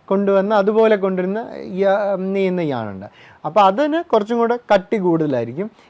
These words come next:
ഈ ബാലരാമപുരത്തെ ഉണക്ക് പാവ് കട്ടി കുറവായിരിക്കും. അപ്പം ഈ കട്ടി കുറവുള്ള നൂല് വെച്ച് നമ്മൾ നെയ്യുമ്പഴത്തേക്ക് ഇഴ കുറച്ചുകൂടെ അടുത്തിരിക്കും, സാ-,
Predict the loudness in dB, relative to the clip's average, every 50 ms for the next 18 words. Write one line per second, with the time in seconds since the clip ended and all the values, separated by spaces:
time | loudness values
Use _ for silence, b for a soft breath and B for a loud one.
0 | b b -4 0 2 4 4 4 4 2 2 0 -2 -2 -2 0 0 0 -2 0
1 | 2 4 4 4 4 2 0 0 0 -4 -8 -8 -8 -8 _ 0 2 2 2 2
2 | 0 0 -4 -6 -10 -14 -16 -16 -16 -14 -10 -6 -6 -4 -4 -4 -4 -4 -4 -6
3 | -8 _ _ _ b b b b b b b _ -4 -2 -2 -2 -2 -2 -6 -2
4 | 2 4 4 4 6 4 4 4 4 2 2 2 2 2 2 2 2 2 2 2
5 | 2 2 0 0 -2 -4 -2 -2 0 0 0 0 0 0 0 0 0 2 0 2
6 | 2 0 0 -2 -2 b b b b b b -2 2 4 4 4 4 4 2 2
7 | 2 2 4 4 4 2 2 0 -2 -2 -2 -2 -4 -4 -6 -6 -4 -2 0 0
8 | 0